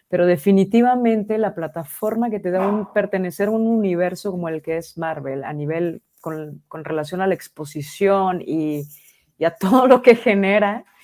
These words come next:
pues sí te hace de pronto reflexionar un montón sobre tu, tu camino, sobre el recorrido, sobre las historias que has tocado, sobre quién eres, te hace un montón revisar tu historia personal,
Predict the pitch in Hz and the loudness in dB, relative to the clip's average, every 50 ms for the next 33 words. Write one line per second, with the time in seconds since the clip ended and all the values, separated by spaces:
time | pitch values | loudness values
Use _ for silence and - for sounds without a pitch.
0 | - - - - - - _ _ _ _ - 208 202 - - 262 240 - 294 302 | -20 -20 -20 -20 -20 -20 _ _ _ _ -4 -4 -2 0 0 0 4 6 8 8
1 | 294 285 269 254 240 - 285 269 - - 196 220 220 226 220 - 247 247 247 247 | 8 8 6 2 0 -2 -2 -2 -2 0 0 0 0 0 0 2 2 4 4 4
2 | 247 240 240 202 214 202 202 - 196 180 - - 202 190 190 190 208 226 247 254 | 4 4 2 2 0 -2 -2 -2 -4 -4 -4 -6 -6 -4 -2 -2 -2 -2 -2 -2
3 | 254 247 233 214 208 196 202 208 208 226 269 285 262 254 220 190 185 180 - - | -2 0 0 0 -2 -2 -2 -2 -2 -2 -4 -4 -6 -4 -2 -2 -2 -2 -4 -8
4 | 165 - _ _ _ 175 - - 175 165 170 170 180 202 214 220 208 196 180 180 | -18 -18 _ _ _ -18 -12 -10 -8 -6 -6 -4 -4 -4 -4 -4 -6 -6 -6 -4
5 | 175 170 165 160 156 160 151 - - 151 - 160 175 190 208 208 202 196 165 185 | -4 -4 -4 -6 -8 -10 -12 -12 -12 -12 -8 -4 -4 -2 -2 0 -2 -2 -4 -6
6 | 170 170 165 160 160 156 143 160 151 - - - 190 190 190 196 190 - - 190 | -6 -6 -6 -6 -8 -8 -10 -12 -14 -14 -8 -4 -2 -2 -2 -2 -4 -6 -10 -10
7 | 185 - - 196 185 - 180 190 190 202 208 202 196 170 185 175 170 170 170 _ | -10 -10 -12 -12 -8 -4 -2 -2 0 0 0 -2 -4 -4 -4 -4 -4 -6 -6 _
8 | _ _ _ _ _ _ _ _ 202 196 196 196 196 196 196 208 220 220 208 202 | _ _ _ _ _ _ _ _ -2 -2 0 0 0 2 4 4 4 4 4 2
9 | 196 202 - 190 180 185 - 233 226 220 220 214 214 208 196 202 208 208 214 202 | 0 0 0 0 0 0 0 -4 -4 -2 -2 -2 -2 -2 -2 -2 -2 -2 -2 -2
10 | 214 208 214 190 202 202 190 190 185 - _ 208 220 233 220 226 - 214 208 214 | -2 -2 -2 -2 -2 -2 -2 -4 -4 -6 _ -4 -2 -2 -2 -4 -6 -6 -4 -4
11 | 208 208 208 196 196 185 175 - 180 175 175 175 175 190 190 196 202 196 | -4 -6 -6 -8 -8 -8 -8 -10 -10 -8 -6 -6 -4 -4 -4 -4 -6 -8